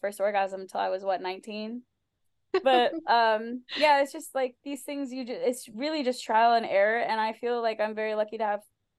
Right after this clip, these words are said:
Speaker 1: especially friends like you, you know, because you've always been interested in the subject. You've researched a lot. And so I've learned a lot from you as well, just with our conversations. And I think being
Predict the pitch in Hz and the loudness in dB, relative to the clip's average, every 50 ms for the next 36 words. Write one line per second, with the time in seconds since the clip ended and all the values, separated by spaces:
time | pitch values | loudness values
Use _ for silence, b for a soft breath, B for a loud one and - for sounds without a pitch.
0 | _ _ - - 247 - - 294 294 302 294 - - 254 254 254 226 240 226 220 | _ _ -8 -8 -2 2 2 2 2 0 -4 -4 -2 -2 -2 -2 -2 -4 -6 -6
1 | 208 214 226 233 233 233 214 214 208 208 208 214 214 208 202 208 202 208 208 202 | -8 -8 -8 -6 -6 -6 -6 -6 -6 -4 -4 -4 -4 -6 -6 -6 -4 -2 -2 -4
2 | 202 196 196 208 220 226 208 214 - 190 214 214 208 220 208 208 214 208 208 170 | -4 -8 -8 -6 -6 -6 -4 -2 0 2 2 2 0 -2 -4 -4 -6 -6 -6 -6
3 | 127 185 208 - 226 220 - - - 214 208 208 202 202 - - 156 202 202 190 | -8 -8 -10 -10 -12 -14 -12 -8 -4 -2 -2 -2 -2 -4 -8 -8 -8 -8 -8 -8
4 | 190 190 - 208 214 208 214 208 208 - 196 190 190 190 214 220 214 226 208 208 | -8 -4 -4 -4 -2 -2 -4 -8 -8 -10 -14 -12 -10 -10 -10 -10 -8 -10 -12 -10
5 | - - 190 185 185 185 190 185 190 - - 160 185 190 - - 190 190 190 190 | -6 -4 -2 0 0 2 0 0 -2 -2 -4 -6 -8 -8 -8 -6 -4 -4 -4 -4
6 | - b b b b b b b b _ - 226 240 226 240 247 240 220 214 208 | -6 b b b b b b b b _ 2 2 2 2 2 -2 0 0 2 2
7 | 202 208 - - 220 202 190 185 196 202 208 202 202 190 190 180 175 180 190 202 | 2 0 -2 -8 -10 -8 -6 -6 -6 -6 -8 -8 -4 0 2 2 4 4 4 2
8 | 214 208 214 196 196 - - - 208 202 202 - 190 196 196 - 208 208 202 202 | 2 -2 -6 -8 -10 -12 -14 -10 -10 -8 -4 -2 -2 -2 0 0 -2 -2 -2 -4
9 | 196 - 185 185 180 - - 202 202 214 214 208 214 202 190 190 185 190 190 208 | -6 -4 -6 -6 -6 -6 -8 -8 -6 -6 -8 -6 -6 -6 -6 -6 -8 -10 -10 -14
10 | - _ _ _ _ _ _ _ _ - 233 233 233 254 254 269 254 - 240 208 | -18 _ _ _ _ _ _ _ _ -2 -2 -2 -2 -4 -6 -6 -6 -10 -14 -16
11 | 196 - 247 233 226 233 233 233 233 226 220 220 | -10 -8 -6 -6 -6 -6 -6 -6 -6 -6 -8 -8